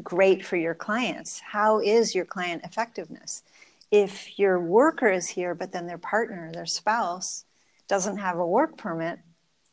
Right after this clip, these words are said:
what's happening with that person? Is that person happy or unhappy? So, you know, that can often cause distraction at work. Um, so what I can help you with is I can help you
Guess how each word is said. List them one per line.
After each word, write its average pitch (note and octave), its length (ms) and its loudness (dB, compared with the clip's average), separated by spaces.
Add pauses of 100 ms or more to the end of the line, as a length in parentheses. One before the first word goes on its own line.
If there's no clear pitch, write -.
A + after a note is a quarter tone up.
(160)
what's G3+ 260 0
happening G#3 420 -2
with E3 120 -8
that - 180 -6
person? D#3+ 400 -10
Is E3 100 -10
that - 180 -2
person F#3+ 320 -8
happy G#3+ 460 -2
or E3+ 100 2
unhappy? F#3+ 680 -6 (420)
So, F3 460 2
you G3 120 -2
know, E3 160 -6
that F3+ 220 0
can G3+ 140 -10
often E3+ 380 -10
cause E3 500 -6
distraction F3+ 640 -2
at - 100 -14
work. - 380 -6 (640)
Um, F3+ 400 -4 (380)
so F#3+ 680 2 (140)
what G3+ 360 0
I G#3 120 4
can G#3 180 -6
help B3 340 0
you G#3+ 100 4
with E3+ 260 -2
is F#3+ 120 -6
I F3+ 80 -4
can F#3 160 -10
help A3 400 -4
you E3+ 340 -2